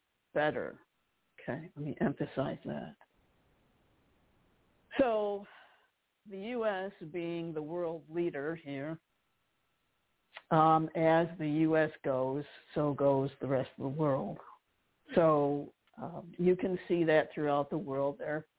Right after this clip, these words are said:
there have been, you know, protests. Look at all the truckers up in Canada. There have been protests in this country,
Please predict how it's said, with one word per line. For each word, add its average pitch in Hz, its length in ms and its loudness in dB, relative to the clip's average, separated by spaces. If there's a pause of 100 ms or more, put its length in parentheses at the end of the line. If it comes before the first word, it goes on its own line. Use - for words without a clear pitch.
there 147 120 4
have 147 140 -2
been, 208 360 4 (120)
you 226 160 -4
know, 226 240 -6
protests. 202 540 2 (300)
Look 165 160 -4
at 202 60 2
all 185 140 8
the 185 100 0
truckers 196 500 0
up 175 140 -6
in 202 60 -12
Canada. 190 500 2 (1160)
There - 80 2
have 190 60 4
been 208 160 0
protests 214 560 2
in 196 120 -4
this 202 120 0 (120)
country, 208 300 -4